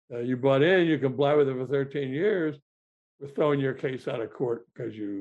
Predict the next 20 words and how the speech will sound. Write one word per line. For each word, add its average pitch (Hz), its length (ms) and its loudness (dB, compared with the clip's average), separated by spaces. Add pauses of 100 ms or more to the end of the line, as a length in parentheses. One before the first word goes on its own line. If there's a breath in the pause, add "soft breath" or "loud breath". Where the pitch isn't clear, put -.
(120)
uh, 92 120 -6 (480)
um, 107 360 -14
this 117 160 -16
case 123 400 -4
is, 107 260 -10
uh, 98 240 -10 (400)
clear. 139 320 6
You 120 380 0 (160)
understood 139 480 0
them, 139 140 2
you 120 120 -2
complied 123 500 -4
with 123 180 -2
them, 113 220 -10 (320)
you 139 80 -6
never 139 240 6
raised 127 300 4
the 123 100 2
issue 120 200 -6
before. 120 640 -4